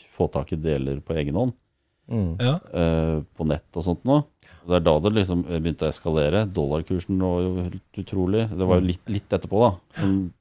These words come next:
Speaker 2: Mm.
Speaker 1: det gjorde jo at alt ble tilgjengelig. Så
Speaker 3: Ja. Og så fikk du jo tak i, altså det var jo sånne bulletin boards hvor de solgte deler også.
Speaker 1: Ja.
Speaker 2: Mm.
Speaker 3: Det var jo også noe som
Speaker 1: Ja.
Speaker 3: var litt nytt. Før måtte du
Speaker 2: Mm.
Speaker 3: kjenne fyren som hadde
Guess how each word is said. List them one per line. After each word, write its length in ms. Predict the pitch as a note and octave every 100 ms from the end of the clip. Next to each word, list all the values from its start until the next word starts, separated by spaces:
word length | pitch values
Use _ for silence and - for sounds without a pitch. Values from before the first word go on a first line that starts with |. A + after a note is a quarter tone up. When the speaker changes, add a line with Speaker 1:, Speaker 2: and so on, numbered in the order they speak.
| _ _ _ -
Speaker 2:
Mm. 240 | G#2 E2+ F2
Speaker 1:
det 120 | G2+ G2+
gjorde 120 | E2
jo 40 | E2+
at 100 | E2+
alt 220 | D#2+ -
ble 160 | D#2+ D#2
tilgjengelig. 680 | G2 F#2+ E2 D#2+ G2 B2+ A2 _ _ _ -
Så 80 | F#2+
Speaker 3:
Ja. 300 | F#2+ F#2+ F#2 - _ _ _ _ _ _
Og 60 | G#3
så 140 | C4 G#3
fikk 160 | F3
du 80 | D#3
jo 80 | C#3+
tak 400 | - C3+ G#2 -
i, 40 |
altså 200 | F3 -
det 80 | E3+
var 140 | D3+ B2+
jo 140 | C3 C#3 C#3 B2+
sånne 240 | A2+ B2+ A#2+
bulletin 420 | A2 G2+ G#2 A2+
boards 240 | A#2 B2+ -
hvor 100 | C#3+
de 60 | C3+
solgte 480 | - C#3 G#2 -
deler 300 | B2 C3 B2 F3
også. 160 | C4+ -
Speaker 1:
Ja. 200 | E2 A2
Speaker 2:
Mm. 160 | D3 F2+
Speaker 3:
Det 100 | D3
var 60 | F#3+
jo 60 | D#3+
også 160 | - C4
noe 100 | B3+
som 120 | G3+
Speaker 1:
Ja. 100 | G#3
Speaker 3:
var 160 | E3+ E3+
litt 160 | C#3+
nytt. 200 | B2+ A#2+
Før 180 | - F3
måtte 220 | A#3 G3 D3
du 80 |
Speaker 2:
Mm. 80 | D#3
Speaker 3:
kjenne 440 | - D3 A2 F#2 B2
fyren 200 | C3+ B2+
som 120 | C3
hadde 640 | B2+ A#2 A2+ A#2+ B2 A#2